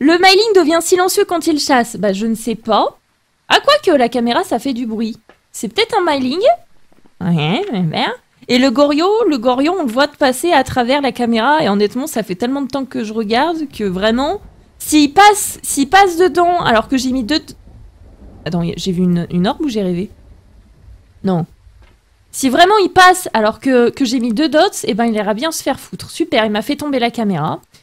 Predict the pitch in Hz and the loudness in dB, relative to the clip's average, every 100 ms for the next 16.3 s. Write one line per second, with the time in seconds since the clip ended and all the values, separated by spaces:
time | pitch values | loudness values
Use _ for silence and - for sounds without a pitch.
0 | _ _ 247 311 320 349 403 427 - _ | _ _ -2 2 2 4 2 0 -8 _
1 | _ 247 359 349 302 311 311 302 320 269 | _ -2 2 2 2 -2 -2 -2 -4 -4
2 | 269 247 294 - - 233 226 240 208 202 | -2 0 0 -2 -2 -2 0 -2 0 0
3 | 208 - 196 - 247 - 269 262 247 277 | 0 -4 -12 -8 -8 -4 -4 -4 -4 0
4 | 320 277 208 220 208 247 392 - 403 381 | 0 0 -4 -4 -4 -4 -6 -6 -6 -4
5 | - 330 370 269 247 285 - - _ _ | -4 -2 -2 -4 -6 -8 -16 -18 _ _
6 | _ - 466 294 269 359 453 349 320 269 | _ -18 -16 -6 4 6 6 4 0 -2
7 | 277 285 285 262 - 226 254 285 403 - | 0 0 -2 -6 -8 -4 0 2 2 2
8 | 285 - 269 220 349 392 269 254 254 233 | -2 -2 -2 2 2 4 2 0 2 4
9 | 202 190 202 208 220 170 - - - - | 4 4 0 0 0 0 -4 -20 -2 0
10 | - 359 359 220 - 277 233 233 196 180 | 4 6 6 6 6 6 4 2 4 2
11 | 170 185 214 294 294 233 294 254 214 220 | 4 4 4 4 2 2 2 6 6 6
12 | 214 190 165 - - _ _ - 240 220 | 2 2 2 -2 -14 _ _ 2 2 4
13 | 294 381 381 208 262 285 311 285 285 294 | 2 0 0 0 0 2 2 2 0 -4
14 | 254 247 247 175 - 190 220 240 320 330 | -2 -2 -2 -4 -2 2 2 2 0 0
15 | 311 277 294 262 254 233 240 226 220 214 | -2 -2 -2 -4 -2 -2 -4 -6 -4 -4
16 | 247 254 | -2 -2